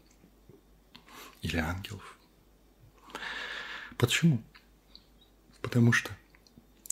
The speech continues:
сумасшедшие и мошенники используют этот инструмент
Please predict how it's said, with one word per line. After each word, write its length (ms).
сумасшедшие 920
и 120
мошенники 720
используют 420
этот 220
инструмент 520